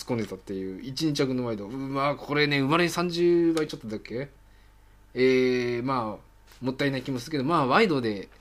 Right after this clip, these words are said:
五千だから、まあ、いいでしょっていう、十分。うん、結構儲かったようだし、彼。そんな俺の本命も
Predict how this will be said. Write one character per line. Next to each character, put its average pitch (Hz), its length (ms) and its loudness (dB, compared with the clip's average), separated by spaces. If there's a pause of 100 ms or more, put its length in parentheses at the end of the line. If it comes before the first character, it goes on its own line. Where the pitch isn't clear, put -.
(400)
五 123 120 -6
千 131 180 -4
だ 156 80 0
か 135 60 0
ら、 117 80 -2
ま 117 180 -4
あ、 104 60 -6
い 107 240 -4
い 123 40 -6
で 160 100 -6
し - 100 -4
ょ 127 40 -4
っ - 20 -12
て - 160 -8
い 92 480 -8
う、 - 20 -14
十 113 220 -6
分。 107 120 -6
う - 40 -10
ん、 98 500 -8
結 123 180 -10
構 110 80 -6
儲 123 160 -2
か 117 100 -8
っ 107 40 -14
た 104 80 -8
よ 98 80 -6
う 92 60 -10
だ 90 60 -14
し、 - 120 -12
彼。 92 240 -10 (1000)
そ 190 140 2
ん 196 160 6
な 156 260 6
俺 160 180 8
の 147 180 6
本 139 240 0
命 135 100 2
も 165 220 2